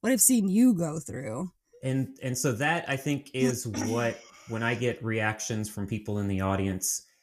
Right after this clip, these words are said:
Speaker 2: it is that that is their favorite part, because you
Speaker 1: Oh.
Speaker 2: actually bring sense to it.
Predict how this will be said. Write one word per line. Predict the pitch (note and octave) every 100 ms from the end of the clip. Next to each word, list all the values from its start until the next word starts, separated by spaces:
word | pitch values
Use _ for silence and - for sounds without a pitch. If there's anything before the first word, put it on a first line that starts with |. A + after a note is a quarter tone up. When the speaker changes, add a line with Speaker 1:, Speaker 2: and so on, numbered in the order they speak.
| _
Speaker 2:
it | - G#2+
is | A2 A#2+ A#2 A2 G#2
that | G#2+ -
that | A#2 A2+
is | A2+ G#2+
their | A#2 G#2+ G2+
favorite | - - A2+ G#2 -
part, | - F#2+ E2 - _
because | _ A2+ G2
you |
Speaker 1:
Oh. | A#2
Speaker 2:
actually | D#3+ C3+
bring | A#2+ G#2+
sense | G2+ - F3 C#3+ -
to | - G#2+ G2
it. | F#2